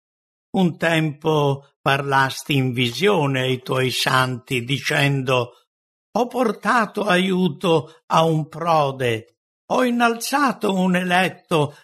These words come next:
tra il mio popolo. Ho trovato Davide, mio servo, con il mio santo olio l'ho consacrato. La mia mano è il suo sostegno, il mio braccio è la sua forza."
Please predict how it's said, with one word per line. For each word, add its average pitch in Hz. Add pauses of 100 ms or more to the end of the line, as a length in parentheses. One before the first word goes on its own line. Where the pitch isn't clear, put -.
(120)
tra 180
il 160
mio 156
popolo. 131 (440)
Ho 170
trovato 175
Davide, 139
mio 165
servo, 143 (260)
con 202
il 196
mio 185
santo 180
olio 170
l'ho 160
consacrato. 135 (480)
La 190
mia 214
mano 226
è 247
il 220
suo 285
sostegno, 165 (160)
il 202
mio 190
braccio 160 (100)
è 160
la 147
sua 147
forza." 120